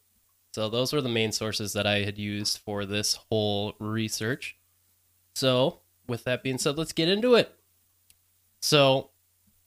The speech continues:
witch trials didn't actually become a thing once it became an official crime. So, heresy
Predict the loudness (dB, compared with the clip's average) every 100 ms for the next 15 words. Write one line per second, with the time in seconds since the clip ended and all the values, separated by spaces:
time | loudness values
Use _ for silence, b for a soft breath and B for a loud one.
0 | 2 2 4 2 4 6 8 6 4 2
1 | 0 _ _ _ 2 2 4 4 2 2
2 | 0 0 0 -2 0 2 0 -4 0 2
3 | 2 0 -4 -8 -8 2 2 4 2 0
4 | 0 -6 _ _ -20 _ -4 -4 _ -10
5 | 0 2 2 0 -2 -2 0 -2 -2 -6
6 | -6 -6 -4 -8 -6 0 2 2 0 _
7 | _ _ _ _ _ _ _ 6 8 10
8 | 8 6 6 4